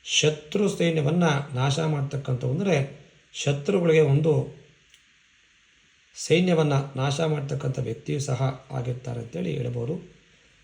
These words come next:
ಸ್ವಲ್ಪ ಕಠೋರ, ಅಂದರೆ ಕ್ರೂರವಾದ ಸ್ವಭಾವ, ಮಾತಾಡ್ತಕ್ಕಂಥ ಒಂದು ವಿಧಾನ ಏನಿದೆ, ತುಂಬ ಕೋಪ, ಕ್ರೂರವಾಗಿ ಮಾತಾಡ್ತಕ್ಕಂಥ ಒಂದು ಸ್ವಭಾವವನ್ನ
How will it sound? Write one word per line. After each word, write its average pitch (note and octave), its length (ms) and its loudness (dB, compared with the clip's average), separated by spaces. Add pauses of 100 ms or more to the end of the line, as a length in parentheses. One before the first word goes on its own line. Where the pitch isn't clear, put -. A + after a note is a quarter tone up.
(300)
ಸ್ವಲ್ಪ F#3 300 2
ಕಠೋರ, E3+ 600 6
ಅಂದರೆ D3+ 540 4
ಕ್ರೂರವಾದ D#3 760 2
ಸ್ವಭಾವ, C3+ 460 2
ಮಾತಾಡ್ತಕ್ಕಂಥ C#3 800 0
ಒಂದು B2+ 680 0
ವಿಧಾನ C3+ 300 0
ಏನಿದೆ, C3+ 600 0 (320)
ತುಂಬ E3+ 220 2 (800)
ಕೋಪ, D3 300 0
ಕ್ರೂರವಾಗಿ C#3 680 0
ಮಾತಾಡ್ತಕ್ಕಂಥ B2+ 680 -4
ಒಂದು A#2+ 120 -4
ಸ್ವಭಾವವನ್ನ C3 600 -2